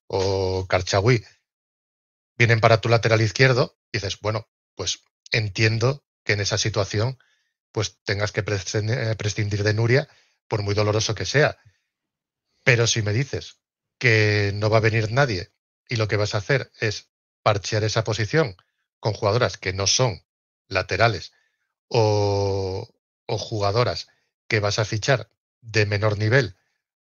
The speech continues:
para que no le muevan la silla a, a Rolfo, pues a mí me cuesta mucho entenderlo.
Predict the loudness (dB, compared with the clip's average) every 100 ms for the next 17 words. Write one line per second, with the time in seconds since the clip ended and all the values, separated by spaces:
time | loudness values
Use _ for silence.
0 | _ _ 2 4 4 2 0 0 0 2
1 | 2 2 0 -2 0 2 2 2 2 0
2 | 0 -4 -8 0 0 2 0 2 2 0
3 | -2 -8 _ _ _ _ _ -12 -12 -12
4 | _ _ _ -8 -4 -2 -2 -2 -2 -2
5 | -2 -2 0 2 4 4 2 0 -4 -6
6 | -6 -8 -12